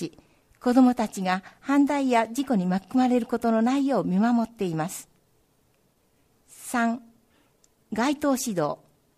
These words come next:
街頭歩道の推進。ゲームセンターや大型店などへのパトロールを実施し、青少年の非行防止、犯罪被害防止など、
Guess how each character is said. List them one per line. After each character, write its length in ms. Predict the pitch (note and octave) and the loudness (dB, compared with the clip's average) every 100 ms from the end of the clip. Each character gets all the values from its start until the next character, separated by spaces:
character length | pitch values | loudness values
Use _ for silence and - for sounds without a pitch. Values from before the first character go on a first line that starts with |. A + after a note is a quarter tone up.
| - | -6
街 220 | A#3 C#4 | -4 -2
頭 240 | C4+ C4 A#3+ | 0 0 0
歩 160 | B3+ | -2
道 180 | G#3+ D#3+ | -2 -2
の 100 | D#3 | -4
推 220 | - G3 | -6 -8
進。 400 | F3+ - E3+ D#3 - _ _ _ _ _ _ _ _ _ _ - - A3+ | -8 -8 -8 -8 -10 _ _ _ _ _ _ _ _ _ _ -20 -18 -2
ゲ 180 | D4+ | 0
ー 60 | F4 | 0
ム 80 | F4+ | -4
セ 200 | E4+ E4 | -2 -2
ン 80 | C4 | -2
タ 140 | E3+ | -4
ー 80 | D#3+ | -2
や 220 | D#3+ - - | -2 -4 -2
大 160 | C4 | 0
型 240 | D#4 E4 D#4+ | 0 -2 -4
店 220 | - G3+ | -2 -2
な 100 | F#3 | -2
ど 80 | G3 | -2
へ 140 | F#3+ | -2
の 100 | E3 | -4
パ 160 | E3 A3+ | -6 -6
ト 140 | C#4+ | -4
ロ 140 | C#4+ C4+ | -2 -2
ー 20 | |
ル 120 | E3 | -2
を 100 | D3+ | -4
実 340 | E3 F#3+ - G3 | -6 -8 -8 -10
施 20 | |
し、 300 | - D3+ - _ _ _ _ - | -10 -12 -14 _ _ _ _ -16
青 220 | - D#4 | -6 -4
少 240 | E4 E4 B3 | -2 0 0
年 240 | F#3 D#3 | 2 0
の 80 | D#3+ | 0
非 140 | B3 | -2
行 200 | C4+ C4+ | -2 -2
防 180 | A#3 G3 | 0 -2
止、 320 | D#3+ - E3 - _ _ _ _ _ | -2 -8 -14 -16 _ _ _ _ _
犯 260 | A#3+ D4 | 0 2
罪 220 | D#4 C#4+ C4+ | 2 2 2
被 80 | |
害 180 | D4 D4 | 2 -2
防 140 | C4+ D4+ | -2 -2
止 180 | A#3+ | -2
な 160 | E3 D3+ | -4 -4
ど、 200 | D#3+ | -6